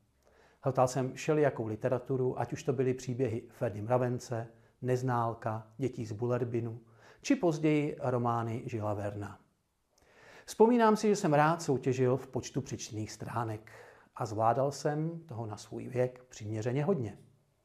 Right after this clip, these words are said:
Při čtení mě vždy speciálně bavilo bloudit v dobách a kulturách, které, které nepatřily mé současnosti. Tedy buď v minulosti, anebo v daleké budoucnosti. Proto mě lákaly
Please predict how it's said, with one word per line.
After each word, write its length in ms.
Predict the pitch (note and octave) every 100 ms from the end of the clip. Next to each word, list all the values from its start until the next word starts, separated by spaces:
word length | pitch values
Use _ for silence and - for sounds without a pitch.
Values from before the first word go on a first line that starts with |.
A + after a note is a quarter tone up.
| _ _ - - -
Při 160 | -
čtení 300 | D#3+ G3 F#3+
mě 120 | F#3 D3+
vždy 160 | C#3
speciálně 540 | D#3+ D#3+ D#3+ D3+ D#3 C3
bavilo 340 | B2+ C#3+ C#3+
bloudit 380 | B2+ C#3 C3+ B2
v 60 |
dobách 440 | G#2+ A#2 A#2+ B2 C3+
a 60 |
kulturách, 560 | C3 A#2+ A2 A#2+ A#2 A2+
které, 360 | - A2+ A2+ -
které 240 | - A#2+
nepatřily 460 | G#2 B2+ - B2 A#2
mé 140 | A2
současnosti. 840 | - A2+ - A#2+ - A2+ - A#2+ A2 _ _ _ _ - - _
Tedy 240 | A3 E3+ G#2
buď 200 | G#2 G#2
v 60 |
minulosti, 720 | A2+ A#2+ C3+ C#3+ - E3+ G3+ - - _ - -
anebo 460 | C#3 D#3 E3+ F#3+ E3
v 40 | A2
daleké 520 | G#2 A2 - A2 -
budoucnosti. 880 | A2+ A2 G#2+ A2+ - A2+ - - A2 - _ _ _ _ _ _ - _
Proto 260 | D3 C3+ C#3
mě 320 | C3 B2 -
lákaly 460 | B2+ A#2 - A2